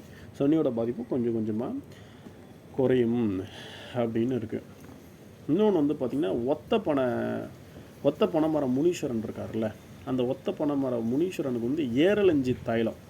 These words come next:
ஏரலஞ்சி தைலம் வந்து நாட்டு மருந்து கடையில கிடைக்கும். அந்த ஏரலஞ்சி தைலம் வந்து விளக்குல, மண் விளக்குல தீபம் ஏற்றி வழிபட்டா அன்றே பணம் வந்து கிடைக்கும். எப்பேற்பட்ட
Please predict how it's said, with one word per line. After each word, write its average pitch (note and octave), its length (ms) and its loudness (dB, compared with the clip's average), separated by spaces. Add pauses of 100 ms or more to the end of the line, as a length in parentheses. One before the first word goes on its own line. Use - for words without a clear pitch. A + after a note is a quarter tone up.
(400)
ஏரலஞ்சி D3+ 500 6
தைலம் B2+ 200 0
வந்து C#3 180 -2
நாட்டு C#3+ 280 -2
மருந்து A#2+ 320 -4
கடையில A#2 240 -2
கிடைக்கும். A2 360 -4 (200)
அந்த B2 180 0
ஏரலஞ்சி D3+ 500 2
தைலம் C3 260 0
வந்து C#3+ 540 2
விளக்குல, C3 600 0
மண் B2+ 320 2
விளக்குல C3 380 -2 (100)
தீபம் E3 380 0
ஏற்றி A#2+ 220 -2
வழிபட்டா B2 640 -2 (120)
அன்றே E3 420 2
பணம் C#3+ 340 0
வந்து B2+ 200 -2
கிடைக்கும். B2 340 -2
எப்பேற்பட்ட A#3 840 2